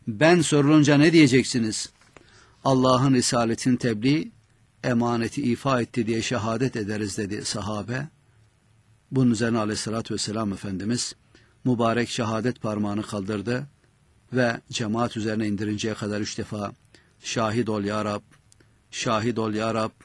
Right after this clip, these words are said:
şahit ol ya Rab," dedi. Velhamdülillahi Rabbil alemin. Aleyhissalatu vesselam Efendimiz bu tür konuşmaların üzerine şöyle dua etmemizi ister.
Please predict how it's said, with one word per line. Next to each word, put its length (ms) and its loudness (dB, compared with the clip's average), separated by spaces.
şahit 480 -4
ol 140 -2
ya 200 -4
Rab," 340 -8
dedi. 340 -10
Velhamdülillahi 960 0
Rabbil 300 -4
alemin. 520 -6
Aleyhissalatu 580 0
vesselam 400 2
Efendimiz 600 -4
bu 100 -2
tür 180 0
konuşmaların 680 0
üzerine 500 -4
şöyle 420 0
dua 240 0
etmemizi 420 -6
ister. 420 -10